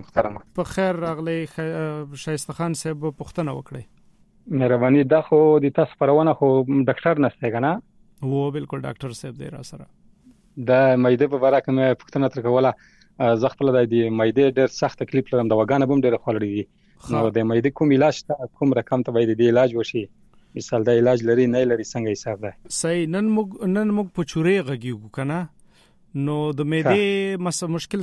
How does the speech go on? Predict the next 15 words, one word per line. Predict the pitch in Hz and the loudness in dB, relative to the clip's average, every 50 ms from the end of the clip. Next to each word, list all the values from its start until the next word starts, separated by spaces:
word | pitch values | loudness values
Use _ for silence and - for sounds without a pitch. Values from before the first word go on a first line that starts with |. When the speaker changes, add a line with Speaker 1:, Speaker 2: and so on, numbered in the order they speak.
| - | -6
Speaker 2:
ستاسو | - 196 190 170 151 170 | -4 -4 -4 -4 -4 -8
څه | 160 - 190 170 - | -12 -12 -12 -8 -6
شی | 175 170 160 160 | -4 -4 -2 -2
دی؟ | 170 151 131 123 - - 240 185 - - | -4 -4 -4 -6 -10 -16 -20 -20 -12 -8
څه | - 180 175 156 | -6 -4 -4 -4
مشکل | 139 - - 175 156 135 123 | -6 -6 -6 -6 -4 -4 -6
لرئ؟ | 120 - 123 117 - - _ _ _ _ _ _ _ _ _ _ _ _ _ _ _ _ _ _ _ _ - 285 254 214 185 190 196 | -8 -10 -12 -16 -18 -20 _ _ _ _ _ _ _ _ _ _ _ _ _ _ _ _ _ _ _ _ -14 -10 -4 -2 0 0 2
Speaker 1:
نو | 196 202 196 | 2 2 4
معدې | 196 190 180 156 160 196 196 180 | 4 4 4 4 4 2 4 4
مثال، | 170 - - 170 170 170 165 | 2 0 0 2 2 2 2
م، | 160 151 147 147 147 143 147 151 147 139 139 - - | 2 2 0 0 0 0 -2 -2 -2 -4 -8 -6 -2
سر | - 160 160 151 135 143 | 0 0 0 0 0 -2
ګنسیتونه | 135 127 - 160 151 143 151 131 131 123 - - | -2 0 2 2 2 2 0 -2 0 -2 -2 -4
په، | - 127 123 117 120 117 | -4 -2 0 0 0 0
م، | 127 123 120 | -2 -6 -8